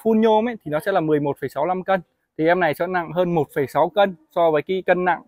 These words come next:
à, bình thường, nếu mà nó là khung nhôm. Tuy nhiên thì nó bù lại thì nó cực kỳ là chắc chắn luôn. Và một cái điểm nữa là cái khung thép có cái nhược điểm là nó có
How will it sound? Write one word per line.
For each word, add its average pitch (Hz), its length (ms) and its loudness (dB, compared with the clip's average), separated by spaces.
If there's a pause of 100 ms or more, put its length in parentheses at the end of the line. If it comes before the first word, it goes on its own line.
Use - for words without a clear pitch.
(100)
à, 127 140 -10
bình 139 180 -6
thường, 151 200 2 (400)
nếu 147 120 -4
mà 160 100 -2
nó 139 140 -2
là 151 100 0
khung 165 180 -4
nhôm. 185 180 2 (520)
Tuy 170 120 2
nhiên 170 220 2
thì 131 160 -2
nó 131 200 -2
bù 151 220 2
lại 143 260 0
thì 127 200 -8
nó 123 240 -8
cực 156 220 -4
kỳ 151 80 -4
là 127 120 -4
chắc 165 220 -6
chắn 135 180 -4
luôn. 165 120 2 (640)
Và 160 220 8
một 165 160 2
cái 202 100 6
điểm 151 200 4
nữa 185 140 0
là 170 260 4 (320)
cái 220 120 -4
khung 233 120 2
thép 269 220 2
có 165 140 4
cái 202 120 0
nhược 196 200 0
điểm 139 220 0
là 135 120 -4
nó 135 180 0
có 196 120 -2